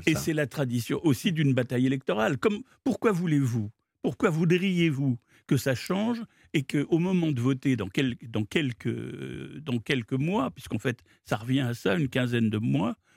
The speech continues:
Speaker 1: au moment de voter, les gens, tout d'un coup, se dé-, découvrent une volonté d'indulgence particulière à l'égard du chef de l'État. Chef de l'État, ils sont là pour faire le boulot, et s'ils font pas le boulot, ben, on les change.
Speaker 2: Oui, mais en même temps, si vous voulez,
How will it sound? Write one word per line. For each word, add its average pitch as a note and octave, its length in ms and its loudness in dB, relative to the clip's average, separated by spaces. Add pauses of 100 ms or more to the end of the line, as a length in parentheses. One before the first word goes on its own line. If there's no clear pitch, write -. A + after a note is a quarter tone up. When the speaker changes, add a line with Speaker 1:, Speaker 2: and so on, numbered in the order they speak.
(180)
Speaker 1:
au C#3+ 60 0
moment D3+ 280 2
de C3+ 80 0
voter, C#3 380 -2
les E3+ 160 2
gens, E3+ 240 0
tout D#3 120 -4
d'un C#3 160 2
coup, G3 200 -4
se C#3+ 80 -4
dé-, C3 240 2 (220)
découvrent D3+ 580 0
une C#3+ 160 4
volonté E3 760 2
d'indulgence E3 1120 0 (260)
particulière D3+ 640 -2
à D3 60 -2
l'égard C3 300 -2
du B2+ 80 -2
chef C3+ 180 0
de A#2+ 60 0
l'État. A2 320 -4 (240)
Chef G3 160 4
de D3+ 100 2
l'État, B2+ 420 0
ils D3+ 140 0
sont D#3 140 0
là D#3+ 120 2
pour C#3 160 -6
faire D#3 160 -2
le C#3+ 120 2
boulot, C3 460 2 (260)
et E3 80 4
s'ils F#3+ 200 2
font C#3+ 180 -2
pas C#3+ 100 0
le B2 60 4
boulot, A#2 380 2
ben, D#3+ 120 2
on A#2 120 -2
les A#2 80 -2
change. G#2+ 340 -10 (460)
Speaker 2:
Oui, A#2 220 2 (280)
mais B2 260 2
en A#2+ 100 -4
même A#2+ 200 2
temps, D3+ 200 0
si - 160 -6
vous G#2 120 -4
voulez, A#2 360 2